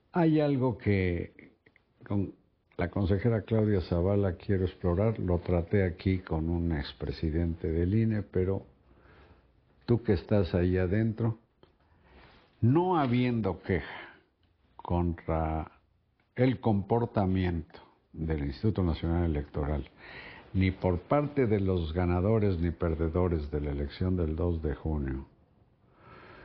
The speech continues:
pues el ine está en la cuerda de instituciones que, según el plan C del oficialismo, deben reestructurarse o desaparecer.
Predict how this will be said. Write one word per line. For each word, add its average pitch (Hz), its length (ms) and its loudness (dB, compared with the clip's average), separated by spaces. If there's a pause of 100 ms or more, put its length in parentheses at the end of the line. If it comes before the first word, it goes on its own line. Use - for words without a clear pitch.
(480)
pues 67 280 -2
el 73 180 2
ine 120 200 4
está 117 280 0
en 123 140 2
la 98 180 0
cuerda 120 580 2
de 95 160 -2
instituciones 107 1080 -2 (880)
que, 87 140 0
según 92 380 0
el 110 140 2
plan 110 360 2
C 95 400 -2 (680)
del 65 360 -10
oficialismo, 95 880 -2 (920)
deben 98 540 0
reestructurarse 82 840 -4
o 87 80 0
desaparecer. 71 720 -6